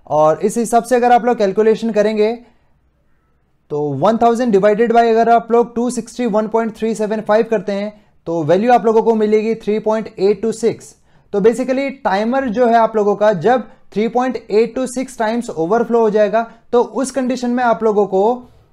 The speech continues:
वन सेकंड का विड्थ मिलेगा। But हम लोगों का जो ओवरफ्लो है वो हमेशा क्या है, एक इंटीजर वैल्यू होती है। तो आप लोगों को थ्री पॉइंट एट टू सिक्स के नियरेस्ट एक इंटीजर वैल्यू को लेना होगा, तो मैंने यहाँ पर फ़ोर लिया।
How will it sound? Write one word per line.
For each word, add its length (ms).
वन 520
सेकंड 520
का 180
विड्थ 260
मिलेगा। 340
But 200
हम 140
लोगों 200
का 120
जो 160
ओवरफ्लो 560
है 120
वो 180
हमेशा 360
क्या 180
है, 100
एक 120
इंटीजर 400
वैल्यू 280
होती 220
है। 160
तो 60
आप 240
लोगों 200
को 180
थ्री 220
पॉइंट 420
एट 280
टू 100
सिक्स 260
के 180
नियरेस्ट 880
एक 160
इंटीजर 380
वैल्यू 260
को 220
लेना 260
होगा, 320
तो 240
मैंने 300
यहाँ 140
पर 180
फ़ोर 220
लिया। 260